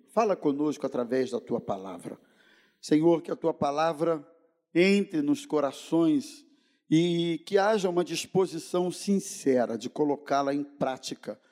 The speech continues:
Me ajuda na exposição dessa palavra,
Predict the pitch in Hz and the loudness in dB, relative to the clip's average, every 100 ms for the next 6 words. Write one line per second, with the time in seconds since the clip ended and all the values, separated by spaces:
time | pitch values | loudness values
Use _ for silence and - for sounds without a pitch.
0 | _ _ - 247 214 143 196 160 139 151 | _ _ -2 2 2 2 2 2 2 -2
1 | - 165 156 131 - 156 151 143 - 135 | -2 0 0 -2 -8 -4 -4 -4 -6 -4
2 | 131 117 139 160 151 160 | -4 -2 0 0 2 0